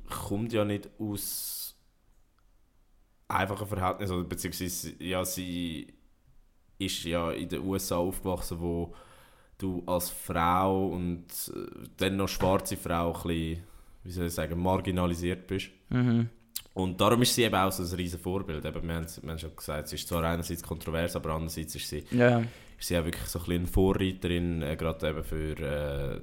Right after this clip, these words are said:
Speaker 1: die, die Rechte von Schwarzen und von Frauen und eben die Schnittmenge von schwarzen Frauen. Äh,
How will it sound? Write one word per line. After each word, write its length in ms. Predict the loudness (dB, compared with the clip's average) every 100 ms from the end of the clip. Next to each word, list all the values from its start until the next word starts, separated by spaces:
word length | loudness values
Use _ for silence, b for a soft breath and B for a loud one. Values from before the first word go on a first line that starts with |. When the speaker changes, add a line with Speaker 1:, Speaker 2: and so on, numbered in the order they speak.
| -12 -20 -10
Speaker 1:
die, 80 | -10
die 220 | -8 -4
Rechte 280 | -2 -2 -4
von 100 | -8
Schwarzen 540 | -6 -2 -2 -4 -4 -6
und 240 | -4 -6
von 100 | -6
Frauen 480 | -6 -4 -4 -4 -6 -6
und 420 | -6 -8 -8 -8 -4
eben 180 | -2 -2
die 160 | -2
Schnittmenge 540 | -2 -2 -4 -2 -4 -4
von 280 | -4 -2 0
schwarzen 420 | 2 2 0 -6
Frauen. 400 | -4 -2 0 -2 b b b b b b b b
Äh, 540 | 0 4 6 6 6